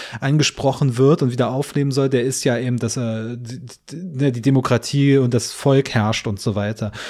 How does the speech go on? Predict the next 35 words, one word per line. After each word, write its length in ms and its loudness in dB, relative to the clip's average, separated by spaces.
Und 180 0
das 160 0
ist, 240 -2
das 260 -2
ist 320 -6
ja 60 2
dann 160 2
im 100 2
völligen 420 4
Widerspruch, 520 0
wenn 160 2
dann 220 0
sich 180 -4
herausstellt, 400 0
dass 140 -4
unser 160 0
Held 240 0
halt 140 0
nicht 180 2
ein 80 2
Mann 160 0
des 140 0
Volkes 500 2
ist, 300 0
so 140 4
wie 60 4
es 40 0
ja 60 4
noch 120 2
im 60 2
ersten 300 2
Teil 180 4
war, 220 6
dass 200 0
ja 120 4